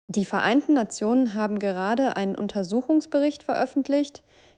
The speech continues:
der Israels Vorgehen in Gaza als gezielten Angriff auf Kinder und als Völkermord einstuft.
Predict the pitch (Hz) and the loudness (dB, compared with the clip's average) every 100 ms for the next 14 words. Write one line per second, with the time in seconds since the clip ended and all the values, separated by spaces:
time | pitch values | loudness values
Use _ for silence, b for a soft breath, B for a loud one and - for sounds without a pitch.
0 | - 202 214 262 262 240 220 214 - 208 | -4 -2 0 0 0 0 -2 -6 -6 -2
1 | 202 220 240 247 208 196 185 208 226 247 | 0 0 0 0 -4 -2 -2 0 0 -2
2 | - 202 - 202 - 233 240 254 208 233 | -2 -4 -6 -8 -2 0 0 -2 -2 0
3 | 254 254 - 196 - - 233 254 247 214 | 0 0 -2 -4 -4 0 2 2 0 -2
4 | 190 190 - - 202 220 247 240 247 - | -4 -4 -6 0 0 2 0 0 0 -2
5 | 226 240 - 254 277 - | -2 -2 -2 -2 -2 -4